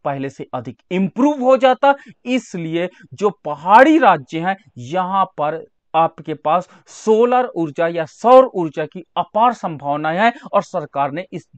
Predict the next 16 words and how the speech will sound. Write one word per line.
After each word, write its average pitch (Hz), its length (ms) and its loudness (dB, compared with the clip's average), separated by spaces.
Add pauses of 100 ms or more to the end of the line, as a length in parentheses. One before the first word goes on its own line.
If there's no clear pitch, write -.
(160)
क-, 135 100 -4 (100)
इस 214 220 -4
दिशा 147 260 -6
में 233 160 -2 (280)
कदम 247 320 4
भी 226 120 -4
ठोस 127 360 -12
उठा-, 104 260 -14 (100)
उठाए 165 340 -4
हैं 247 420 -2
और - 240 2
इन्होंने 180 480 -6 (380)
अपने 185 260 -4 (100)
कदम 220 280 2
के 233 140 -2
द्वारा 175 320 0